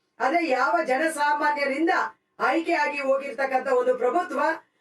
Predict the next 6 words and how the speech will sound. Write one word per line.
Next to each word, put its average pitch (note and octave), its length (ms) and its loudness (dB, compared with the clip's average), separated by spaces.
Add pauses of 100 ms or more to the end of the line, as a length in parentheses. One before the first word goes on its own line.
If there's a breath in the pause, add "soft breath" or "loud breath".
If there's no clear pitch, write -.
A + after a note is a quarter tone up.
(100)
ಅವರು D#4 640 0
ಬಜೆಟ್ F4 340 0
ಅನ್ನ D#4+ 180 0
ಮಂಡನೆ C#4+ 340 0
ಮಾಡುವಾಗ, B3 420 0 (500)
ನೀತಿಗಳನ್ನ E4+ 600 2